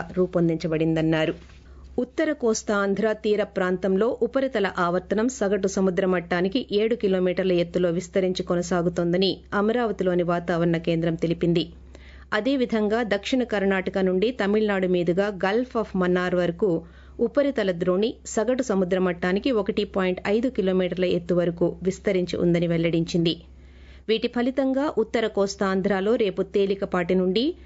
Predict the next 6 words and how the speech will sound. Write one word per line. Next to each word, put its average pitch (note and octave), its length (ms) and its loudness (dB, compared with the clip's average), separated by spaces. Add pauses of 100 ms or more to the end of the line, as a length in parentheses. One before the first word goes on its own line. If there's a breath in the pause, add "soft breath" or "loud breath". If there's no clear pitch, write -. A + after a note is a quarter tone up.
(200 loud breath)
ఓ A3 100 4
మోస్తరు A#3+ 480 0
వర్షాలు, F#3+ 640 0
పలుచోట్ల G3 560 0
భారీ G3 380 0
వర్షాలు, A3 480 0